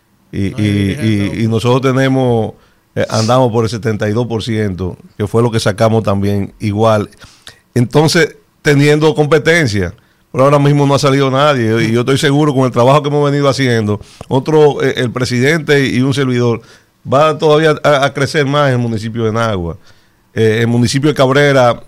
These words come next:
Speaker 1: está, eh, rondando del sesenta por ciento y en Río San Juan por igual. Eso no hay, no hay, a-, allá, eh, que, que, que la, que la oposición solamente, eh, pueda contar los vo-, lo-, los votos, los pequeños votos que van a tener ellos. Pero allá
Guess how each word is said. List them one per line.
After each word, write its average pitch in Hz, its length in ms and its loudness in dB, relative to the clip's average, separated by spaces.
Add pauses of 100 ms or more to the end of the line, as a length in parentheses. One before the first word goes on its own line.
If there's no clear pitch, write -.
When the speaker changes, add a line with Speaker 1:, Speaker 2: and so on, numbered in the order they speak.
Speaker 1:
está, 123 640 0
eh, 117 180 -2
rondando 120 500 0
del 107 100 0
sesenta 107 340 -4
por 104 140 -8
ciento 127 560 -4 (360)
y 113 100 -8
en 120 140 -4
Río 117 100 -2
San 110 120 -2
Juan 127 140 -4
por 127 120 -6
igual. 120 360 -6 (840)
Eso - 240 -2
no 147 80 2
hay, 151 160 2
no 147 80 0
hay, 151 120 0
a-, 143 220 0
allá, 156 300 2 (280)
eh, 156 200 -2
que, 143 160 -6
que, 139 240 -2
que 139 100 -4
la, 131 300 2 (260)
que 123 100 0
la 135 80 4
oposición 139 380 2
solamente, 151 760 2 (400)
eh, 120 180 2
pueda 147 320 2
contar 135 360 0
los 127 140 0
vo-, 117 240 -2
lo-, 113 220 0
los 110 140 0
votos, 135 340 -2
los 120 100 -2
pequeños 127 360 0
votos 123 280 0
que 113 60 -6
van 120 80 -2
a 117 80 -2
tener 113 280 -2
ellos. 110 220 -2
Pero 104 120 -2
allá - 100 2